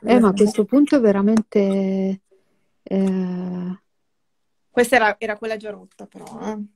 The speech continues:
Speaker 1: Ah, ah.
Speaker 2: Era quella già rotta
Speaker 1: Ma t'è
Speaker 2: che
Speaker 1: caduta, Marta?
Speaker 2: Mi era caduta, sì.
Speaker 1: Ah, ecco.
Speaker 2: Sì,
Speaker 1: Vabbè,
Speaker 2: sì.
Speaker 1: ma passala con la lima delle unghie.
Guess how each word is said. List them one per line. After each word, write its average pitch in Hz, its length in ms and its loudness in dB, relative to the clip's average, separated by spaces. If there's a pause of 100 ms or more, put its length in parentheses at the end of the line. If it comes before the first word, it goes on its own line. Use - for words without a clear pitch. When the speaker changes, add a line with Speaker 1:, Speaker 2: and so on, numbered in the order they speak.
(260)
Speaker 1:
Ah, 202 300 0 (240)
ah. 202 120 -6 (440)
Speaker 2:
Era 220 220 -10
quella 226 320 -6
già 214 420 -10
rotta 214 280 -8
Speaker 1:
Ma 208 140 0
t'è 226 140 2
Speaker 2:
che 220 60 -6
Speaker 1:
caduta, 190 920 0
Marta? 190 520 -4 (140)
Speaker 2:
Mi 269 120 -6
era 311 140 -4
caduta, 240 360 -12
sì. 208 220 -16 (560)
Speaker 1:
Ah, 226 460 -4
ecco. - 300 -14 (920)
Speaker 2:
Sì, - 140 -6
Speaker 1:
Vabbè, - 120 0
Speaker 2:
sì. 415 80 0
Speaker 1:
ma 202 120 0
passala 285 720 -4
con 247 240 2
la 233 120 4
lima 240 280 2
delle 226 200 4
unghie. 190 580 -2